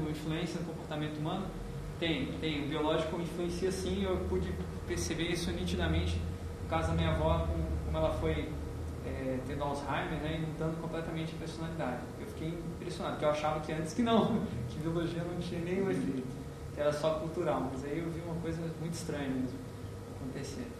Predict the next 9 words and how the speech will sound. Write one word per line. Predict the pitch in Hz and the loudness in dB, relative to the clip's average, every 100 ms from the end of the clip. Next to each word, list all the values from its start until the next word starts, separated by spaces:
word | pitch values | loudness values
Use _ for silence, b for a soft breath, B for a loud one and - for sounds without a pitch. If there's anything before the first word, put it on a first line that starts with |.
| - - - - - - | -10 -12 -12 -12 -10 -6
É, | 135 131 131 127 123 120 120 117 - - | -2 0 2 2 2 0 -2 -6 -8 -8
então, | - 151 180 185 - - - - - - - | -2 0 0 -2 -6 -8 -10 -12 -12 -10 -6
realmente | 143 156 - | -2 -2 0
biologia | 185 180 165 175 190 | 2 2 0 0 0
afeta, | 180 170 196 240 | 0 0 2 0
mas | 233 208 185 | 0 0 0
não | 180 214 262 - - - - - | 0 2 0 -2 -8 -10 -10 -8
completamente, | 175 190 208 175 135 - - | -6 -2 -2 0 -2 -4 -4
não | 156 | -4